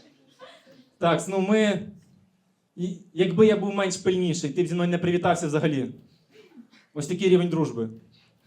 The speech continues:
Або, знаєте, коли ти здружишся з цією людиною, і вона замість робить.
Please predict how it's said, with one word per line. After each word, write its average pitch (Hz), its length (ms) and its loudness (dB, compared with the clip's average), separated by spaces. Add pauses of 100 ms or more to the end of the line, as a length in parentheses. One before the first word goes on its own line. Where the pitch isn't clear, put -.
(340)
Або, 160 180 2
знаєте, 196 260 0
коли 190 160 -2
ти 185 80 0
здружишся 185 400 -2
з - 20 -12
цією 175 240 0
людиною, 180 380 -2
і 165 60 0
вона 165 220 -2
замість 170 400 -6 (760)
робить. 123 240 -6